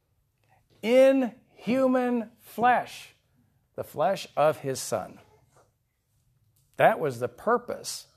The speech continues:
for which Christ came, so that God could indeed judge sin, man's sin, in man's flesh.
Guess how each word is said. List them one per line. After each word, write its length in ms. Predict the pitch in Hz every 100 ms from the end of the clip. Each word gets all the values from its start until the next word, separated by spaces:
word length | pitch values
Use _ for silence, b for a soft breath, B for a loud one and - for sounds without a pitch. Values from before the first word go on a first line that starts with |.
| _
for 80 | 139
which 260 | 117 110 -
Christ 400 | - 117 117 -
came, 420 | - - - - _ b b b b
so 220 | - 165 165
that 340 | 139 139 117
God 480 | 131 190 156 127 117
could 220 | 156 143
indeed 760 | 131 120 113 208 151 127 139 - _ 113
judge 540 | - 190 143 139 147 - _ _ B B B - _ -
sin, 800 | - - - 220 143 127 170 156
man's 400 | 143 165 240 233
sin, 480 | - 170 107 113 - _ _ _ _ _ _ _ _ _ _ _ _ _
in 380 | 165 151 147 151
man's 320 | 147 143 139 -
flesh. 480 | 196 - - -